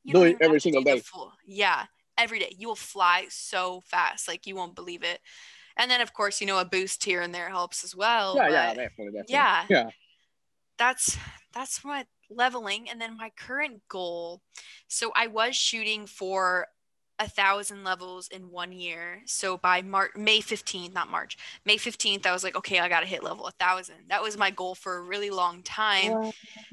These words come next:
Speaker 1: But then when Leo took his little break, our team got kinda bumpy for a while. I would say
Speaker 2: Oh,
Speaker 1: January and
Speaker 2: yeah.
Speaker 1: February weren't super consistent. And, like, if you lose two months of consistency, like, I can't reach that goal. It's impossible.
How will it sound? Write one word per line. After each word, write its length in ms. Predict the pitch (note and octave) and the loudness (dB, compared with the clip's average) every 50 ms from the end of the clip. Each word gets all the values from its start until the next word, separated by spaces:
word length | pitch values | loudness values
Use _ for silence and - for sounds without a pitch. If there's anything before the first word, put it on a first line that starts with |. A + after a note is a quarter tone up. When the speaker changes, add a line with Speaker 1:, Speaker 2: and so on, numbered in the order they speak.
| - - - - | -18 -18 -6 0
Speaker 1:
But 180 | A3+ G#3+ G#3+ - | 0 0 2 4
then 260 | A3 G#3 G3+ G3+ G3+ | 2 2 2 2 2
when 200 | G3+ G3+ F#3+ G3 F#3+ | 0 -2 -2 -2 -4
Leo 400 | G#3 A3 G#3 G#3+ G3+ G3 F#3+ F3+ | -4 0 2 4 4 4 2 -2
took 280 | - - A3+ A3 - | -4 -4 -4 -4 -6
his 240 | - A3 A3+ G#3 G#3 | -6 -2 0 0 2
little 240 | A3 G#3+ G#3+ G3+ G3 | 4 4 4 4 4
break, 380 | G#3 G3+ G3+ G3+ G#3 G#3 - - | 4 4 6 6 6 4 4 4
our 240 | G3+ G3+ F#3 F#3+ - _ _ _ - | 4 4 2 0 -6 _ _ _ 0
team 300 | - B3+ B3 B3 B3 A#3+ | 0 2 2 0 2 4
got 180 | A#3 A3+ - - | 4 4 4 4
kinda 280 | A3 A#3 A#3 A3+ A3+ | 2 2 2 2 2
bumpy 380 | G#3 G#3 G#3 G#3 G#3 A3 G#3+ G#3+ | 4 4 2 2 2 -2 -8 -8
for 180 | - - G#3 G3+ | -4 0 2 2
a 60 | G3+ G3 | 2 4
while. 440 | G3 F#3+ G3 F#3+ F#3+ F#3+ F#3+ F#3+ - | 6 6 6 8 6 6 6 4 4
I 140 | - G3 G3 | 4 4 4
would 160 | G3+ G#3 G3+ | 2 0 -2
say 180 | - - A3+ G#3+ | -2 -4 -2 0
Speaker 2:
Oh, 0 | |
Speaker 1:
January 600 | - A3 G#3+ G#3+ B2 B2 A#2+ - - A2+ A2 G#2 | 2 4 4 4 2 2 2 2 4 4 4 2
and 100 | G#2 G2+ | 0 0
Speaker 2:
yeah. 40 | - | 0
Speaker 1:
February 460 | G3+ G3 G3 G3 G3 F#3+ G3+ G3+ G3+ | -2 -2 -2 -2 -4 -2 0 0 -2
weren't 280 | G3 G3 G3 G3+ G#3 - | -2 -4 -6 -6 -6 -6
super 340 | - - A3 G#3+ - A#3+ A#3+ | -8 -10 -10 -10 -10 -12 -12
consistent. 640 | - A3+ A#3 - - G3+ G3+ - - A3+ A#3 A3+ G#3+ | -10 -12 -10 -10 -8 -4 -4 -4 -4 -4 -4 -2 -2
And, 100 | G#3 G3+ | -2 -2
like, 180 | F#3+ F#3 F#3+ - | -4 -6 -6 -6
if 180 | G3 G3 - - | -8 -8 -8 -8
you 100 | G#3 G3+ | -10 -8
lose 300 | F#3 G3+ G3+ G3+ - - | -8 -8 -10 -10 -12 -10
two 220 | - - - A3 G3+ | -10 -8 -8 -8 -6
months 380 | G3 F#3+ F#3+ F#3+ G3 - - - | -4 -4 -4 -4 -4 -4 -4 -4
of 220 | F#3 F3 E3+ - _ _ - _ _ _ _ _ _ _ _ | -4 -8 -12 -20 _ _ -20 _ _ _ _ _ _ _ _
consistency, 920 | - G3+ G3 F#3+ - - F#3+ F#3 - - A#3+ A#3+ A#3 - - C4+ C4 C4 | -14 -14 -10 -8 -4 -4 -2 0 0 -2 -2 -4 -2 -2 0 0 2 2
like, 260 | A#3 G3 E3+ - - - _ _ _ | 2 2 0 -2 -8 -20 _ _ _
I 120 | D#3 C#3+ - | -2 0 0
can't 300 | - - F#3 D#3+ C3+ A2+ | -4 -4 -4 -4 -4 -4
reach 220 | F3 F3 - - | -8 -6 -6 -4
that 180 | - D#3 G#2+ F3+ | -2 -2 -4 -4
goal. 220 | - E3 E3+ E3+ E3 | -6 -8 -6 -6 -8
It's 200 | E3 E3+ - - | -8 -10 -10 -12
impossible. 800 | F3+ F3+ F#3+ F#3 E3 F3 F3 - - - - F3+ F3+ F3+ - | -12 -10 -4 -4 -4 -4 -4 -8 -12 -14 -14 -12 -12 -12 -14